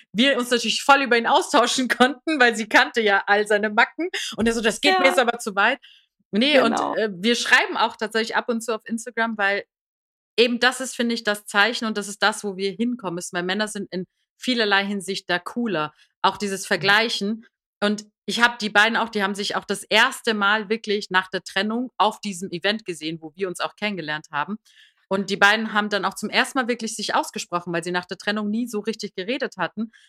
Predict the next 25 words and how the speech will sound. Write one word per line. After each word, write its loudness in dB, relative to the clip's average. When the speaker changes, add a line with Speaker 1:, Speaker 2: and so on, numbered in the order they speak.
Speaker 1:
Und -4
ich -4
bin 4
dann 0
auch 0
weggegangen 0
und -4
hab -2
mir -4
selber 0
auch -4
die -4
Frage 4
gestellt, -4
„Warum 0
kann 2
ich -4
das? -6
Warum -2
kann 2
ich -4
denen -2
den -2
Raum 2
geben -4